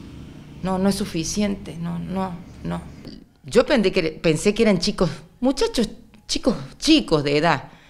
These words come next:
Y me dice el policía, "No, señora", dice, "no son chicos chicos los que la asaltaron a usted, son hombres ya, gente mayor". Y después me entero que, bueno, que habían entrado a lo Premier.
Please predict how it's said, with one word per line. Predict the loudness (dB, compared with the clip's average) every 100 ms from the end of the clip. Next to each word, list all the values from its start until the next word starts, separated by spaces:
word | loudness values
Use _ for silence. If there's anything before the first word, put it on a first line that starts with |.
| _ -20 -20 -6
Y | 0 4
me | 4
dice | 2 2 2
el |
policía, | 4 4 4 2 2
"No, | 4 2
señora", | 0 -2 0 -2 -2
dice, | -4 -8 -8
"no | -2 -2
son | 0 0 0
chicos | -4 -6 -6
chicos | -4 -4 -2
los | -4
que | -4 -6
la | -6 -10 -10
asaltaron | -8 -4 -4 -4 -6 -6
a | -10
usted, | -12 -12
son | -4 -2 -2 -4 -10 -8
hombres | 0 0 0 -2 -6
ya, | -8 -10 -20 _ _ -20 -20 -10
gente | -4 0 0
mayor". | 0 0 0 -2 -6 -20 -20 -20 -20 -20 -20 -2
Y | 4 6
después | 6 6 6
me | 6 4
entero | 2 2 4 2 0
que, | -2
bueno, | -2 -2 -6 -16 -6
que | 0
habían | 2 4 2 0 -10 -20 -20 _ -6
entrado | 2 2 4 6 6 4 0
a |
lo | 0 0
Premier. | 0 0 -2 -6